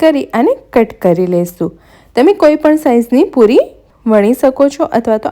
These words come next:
આ રીતે કટ પણ કરી શકો છો. તો આવી જ રીતે બધી પૂરી હું રેડી કરી લઉં છું. અહીં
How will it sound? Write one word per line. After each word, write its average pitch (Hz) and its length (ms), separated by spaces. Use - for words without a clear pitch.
આ - 20
રીતે 196 140
કટ 208 260
પણ 190 240
કરી 185 240
શકો 180 320
છો. 175 140
તો 226 60
આવી 220 240
જ 247 80
રીતે 285 400
બધી 214 280
પૂરી 202 320
હું 285 360
રેડી 185 280
કરી 214 300
લઉં 254 120
છું. 294 200
અહીં 285 260